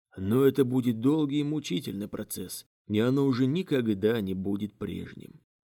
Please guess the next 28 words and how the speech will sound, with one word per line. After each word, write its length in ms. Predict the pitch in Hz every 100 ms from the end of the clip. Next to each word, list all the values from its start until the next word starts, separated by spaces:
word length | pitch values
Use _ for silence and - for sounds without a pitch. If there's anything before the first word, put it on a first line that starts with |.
| -
Он 100 | 123
задирает 460 | 113 113 107 104 95
брови, 420 | 98 123 123 117 _
словно 440 | - 113 113 110 104
прикидывая 640 | 120 113 117 107 107 107
объём 500 | 120 107 104 107 101
работы, 440 | 101 101 104 104
предстоящей 760 | 98 104 - - 98 95 - -
хирургу. 560 | - 113 92 - - - - - -
Фэллон 340 | - 113 117
дрожащей 460 | 110 107 107 104 107
рукой 320 | 101 113 107
нацарапывает 640 | 101 95 107 104 101 104 95
в 60 |
блокноте 600 | 95 98 - 101 98 107
адрес 400 | - 104 101 101
прописными 540 | - 104 - 98 95 92
буквами, 460 | 90 98 117 123 113 -
вырывает 420 | 104 117 123 123 117
страницу 680 | - 110 101 131 - 170 -
и 100 | 143
протягивает 640 | - - 110 107 110 107
её 100 | 113
Фрэнку 480 | 113 - 95 95 110
Бэгби. 560 | 98 92 80 - - _ _
Адрес 400 | 117 113 120 135 143
вроде 340 | 143 107 110
знакомый. 600 | 127 160 - 90 92